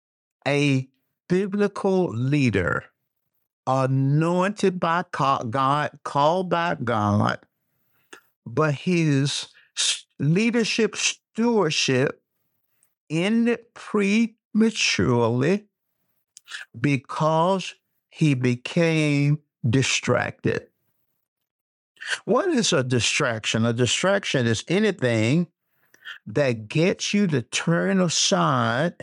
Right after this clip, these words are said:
from God's commands, plans, and word. Anything that gets you to turn aside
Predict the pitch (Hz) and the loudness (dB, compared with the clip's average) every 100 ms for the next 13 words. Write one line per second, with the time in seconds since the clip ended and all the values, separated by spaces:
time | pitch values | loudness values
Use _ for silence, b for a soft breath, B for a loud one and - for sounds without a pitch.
0 | - _ _ _ _ - 160 131 117 127 | -20 _ _ _ _ -6 -2 0 0 0
1 | 131 143 170 123 - - 147 139 147 151 | 0 2 0 -2 -4 -2 -2 0 0 2
2 | 147 135 113 107 104 107 - _ _ _ | 2 2 2 2 2 0 -4 _ _ _
3 | _ _ _ _ _ _ - - 165 160 | _ _ _ _ _ _ -14 -4 0 2
4 | 151 143 120 110 101 98 101 87 - - | 2 2 2 2 0 2 2 0 -2 -4
5 | _ _ _ _ 127 113 117 110 127 117 | _ _ _ _ -2 0 0 0 2 2
6 | 107 101 - B B B 247 254 175 147 | 2 0 -6 B B B -2 0 0 -2
7 | 139 104 90 92 101 - 135 123 107 165 | 0 2 2 0 -2 0 -2 -2 -2 0
8 | 196 - - 117 147 180 196 156 123 - | 0 -2 -2 -2 0 0 0 0 -2 -4
9 | - 165 170 180 190 202 202 - _ _ | -6 -2 0 2 0 -2 -6 -20 _ _
10 | - 175 165 - 175 143 127 123 127 135 | -4 -2 0 0 2 2 2 0 0 -2